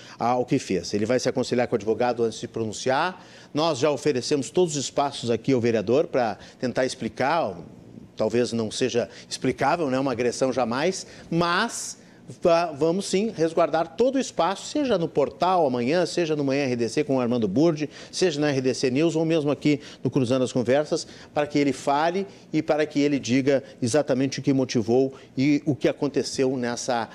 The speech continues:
agressão. Lembramos que o, o Josemar tá bem, apesar de, de, obviamente, eh, combalido pela agressão da, de uma forma psicológica, né, muito mais combalido,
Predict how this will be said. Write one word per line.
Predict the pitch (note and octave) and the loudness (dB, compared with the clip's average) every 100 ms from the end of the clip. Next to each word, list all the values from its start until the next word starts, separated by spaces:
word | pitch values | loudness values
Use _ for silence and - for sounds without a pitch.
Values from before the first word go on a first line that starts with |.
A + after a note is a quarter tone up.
| - - - | -16 -14 -4
agressão. | C3+ B2+ C3+ - G#2+ E2+ - - - | -2 0 0 0 -2 -4 -10 -12 0
Lembramos | D#3 E3+ F#3+ G3+ - | 2 4 4 2 0
que | F#3+ | 4
o, | F3 D#3 | 6 6
o | E3 | 4
Josemar | D#3 D#3+ D#3+ C#3+ C3+ | 4 2 2 0 0
tá | E3+ | 0
bem, | D3+ A#3 | 2 2
apesar | A3 B2+ A2+ C3 | 2 2 2 0
de, | A2 | 0
de, | F#2+ F#2 D#2+ - - | -6 -6 -10 -14 -8
obviamente, | A#2+ A2+ B2 A#2 A#2+ - G#2+ - - - - | -4 0 2 0 -2 -4 -6 -8 -16 -20 -6
eh, | G#2+ G#2 G2+ F#2+ | -2 2 2 0
combalido | F2+ A#2 A#2 A#2 C#3 B2+ | -2 0 0 2 0 0
pela | C3 A#2+ | 0 0
agressão | A2 A#2 - C3 C3 G#2 - - - - | 0 -2 0 0 0 -2 -8 -20 -20 -14
da, | G2+ G#2+ | -4 -2
de | G2 | 0
uma | A#2+ A2+ | -2 0
forma | C3+ A#2+ | -2 -2
psicológica, | - - B2 A#2+ F#3 E3+ A2+ | -4 0 2 2 0 -2 -2
né, | A2 | 0
muito | C3 C3 C#3 | 0 0 -2
mais | C3 C#3 C3 | 0 0 -2
combalido, | - B2 A#2 B2+ C3+ B2+ | -4 -2 0 0 0 0